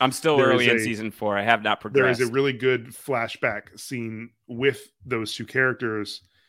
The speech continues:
Speaker 2: um, 'cause there's a couple, but there's one that's really intriguing that I think there could be a story around that little moment there. And, um, you know, a couple little vignettes, maybe a six episode mini at the most, but, like, I wouldn't want a whole other season of just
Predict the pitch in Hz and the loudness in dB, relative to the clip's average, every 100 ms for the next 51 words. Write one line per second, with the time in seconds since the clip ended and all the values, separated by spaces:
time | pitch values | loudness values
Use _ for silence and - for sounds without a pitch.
0 | _ _ _ - 107 101 101 95 - 135 | _ _ _ -6 -4 -4 -6 -10 -6 -2
1 | 127 120 143 110 113 110 101 127 113 - | -2 0 0 0 -4 -6 -4 -2 -4 -4
2 | 120 117 110 101 117 107 107 104 117 110 | 0 2 0 0 -2 -2 -4 -4 -4 -4
3 | 110 113 104 - 117 113 101 104 104 101 | -2 -2 -2 -2 -2 0 0 -4 -4 -6
4 | 113 101 101 101 95 95 101 92 95 95 | -6 -6 -6 -8 -8 -10 -10 -8 -10 -10
5 | - - - - _ 117 104 95 92 92 | -14 -20 -20 -20 _ 0 0 -2 -6 -14
6 | _ _ - 127 113 113 - 170 160 143 | _ _ -2 0 0 -2 0 4 4 4
7 | 143 127 - 160 196 226 143 - - 151 | 4 4 4 4 6 6 4 2 0 0
8 | - 135 131 143 156 143 131 131 139 143 | 0 -2 -2 0 4 4 2 -2 0 2
9 | 143 143 156 _ _ _ _ _ _ - | 0 0 -4 _ _ _ _ _ _ -8
10 | 117 - 85 92 107 123 175 - - - | -6 -10 -12 -4 2 2 2 -2 -6 -10
11 | _ _ _ - 156 151 165 220 196 147 | _ _ _ -8 -2 2 4 6 6 4
12 | 147 127 - 135 139 123 107 - - 143 | 2 0 0 0 2 0 -4 -6 -6 -4
13 | 113 110 113 107 104 120 107 - | -2 -4 -6 -10 -4 -4 -4 -10